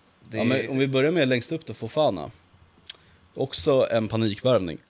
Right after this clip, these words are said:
Speaker 2: utan dess like.
Speaker 1: Ja, man ville ha en snabb mittback.
Speaker 2: Man ville ha en snabb mittback
Speaker 1: Och han var
Speaker 2: och
Speaker 1: skadad när man köpte honom, va?
Speaker 2: Precis, och man märkte ju att Koundé inte gick till Chelsea.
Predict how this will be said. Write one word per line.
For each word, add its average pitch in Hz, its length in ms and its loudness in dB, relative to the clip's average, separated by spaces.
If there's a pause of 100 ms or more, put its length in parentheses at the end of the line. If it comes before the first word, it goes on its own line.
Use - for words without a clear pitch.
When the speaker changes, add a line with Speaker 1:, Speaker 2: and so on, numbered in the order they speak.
Speaker 2:
utan 107 320 -2
dess 95 160 -4
like. 90 380 -4
Speaker 1:
Ja, 139 260 -2 (200)
man 127 360 -2
ville 123 180 0
ha 123 100 0
en 117 80 0
snabb 110 500 2
mittback. - 520 -8 (180)
Speaker 2:
Man 131 120 2
ville 147 120 4
ha - 20 6
en 131 60 2
snabb 120 240 2
mittback 113 280 -2
Speaker 1:
Och 110 60 6
han 120 100 0
var 120 80 2
Speaker 2:
och 110 40 4
Speaker 1:
skadad 110 460 2
när 104 80 -6
man 98 120 -6
köpte - 280 -8
honom, 90 160 -10
va? - 120 -16
Speaker 2:
Precis, 127 420 0
och 113 60 -2
man 120 120 0
märkte 120 360 2
ju 117 100 4
att 107 180 0
Koundé 117 440 -2
inte 98 200 -4
gick 123 140 -2
till 95 100 -6
Chelsea. - 360 0